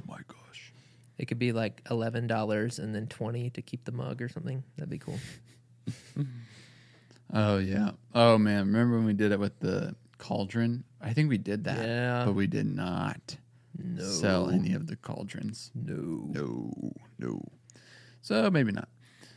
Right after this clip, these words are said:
Speaker 1: Um, all right. Oh, sorry. Meat and potatoes. I feel like there's not a ton to get into unless you have anything you wanna say about the, the extra charges, inflation,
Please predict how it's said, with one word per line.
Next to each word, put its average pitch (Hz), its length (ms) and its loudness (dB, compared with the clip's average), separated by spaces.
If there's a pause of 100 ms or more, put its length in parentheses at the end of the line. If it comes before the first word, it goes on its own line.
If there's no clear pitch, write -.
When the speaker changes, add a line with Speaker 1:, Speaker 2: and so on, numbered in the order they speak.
(500)
Speaker 1:
Um, 113 540 2 (340)
all 151 100 4
right. 208 360 4
Oh, 139 320 4
sorry. 104 260 -2 (380)
Meat 101 180 -2
and 110 100 2
potatoes. 92 680 0
I 104 100 2
feel 101 160 4
like 95 80 2
there's 180 160 4
not 190 180 0
a - 40 -6
ton - 300 -6
to - 220 -8 (640)
get - 160 -6
into - 300 -8
unless - 240 -6
you - 60 -4
have - 100 -4
anything - 260 -4
you - 120 -2
wanna - 160 -6
say - 180 -8
about - 320 -6
the, - 260 -2 (1600)
the 170 220 -6
extra - 380 -2
charges, 90 960 2 (600)
inflation, 92 1160 2